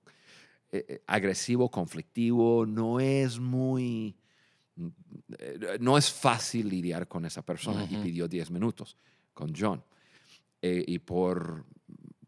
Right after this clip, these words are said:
Speaker 1: por nuestros valores, l-, dijimos que sí.
Speaker 2: Ok.
Speaker 1: Em, l-, no, no, no, no es nuestro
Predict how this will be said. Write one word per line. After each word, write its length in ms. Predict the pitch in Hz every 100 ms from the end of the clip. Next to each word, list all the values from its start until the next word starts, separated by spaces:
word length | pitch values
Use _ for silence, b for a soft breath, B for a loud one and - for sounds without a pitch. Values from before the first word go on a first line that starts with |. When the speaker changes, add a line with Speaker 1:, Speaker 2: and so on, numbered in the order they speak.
| _ _ _ _ _ _ _ _ _ _ _
Speaker 1:
por 120 | 135
nuestros 300 | 135 147 190
valores, 720 | 190 196 120 95 113 120 - -
l-, 220 | 82 78 -
dijimos 480 | - 101 95 85 -
que 120 | 160
sí. 120 | - - _ _ _ -
Speaker 2:
Ok. 100 | 95
Speaker 1:
Em, 300 | 92 87 82 - b b b b b b 82
l-, 340 | 80 58 64
no, 160 | 92 95
no, 320 | 95 98 80
no, 220 | 92 87
no 240 | 90 98
es 80 | 95
nuestro 480 | 98 92 101 90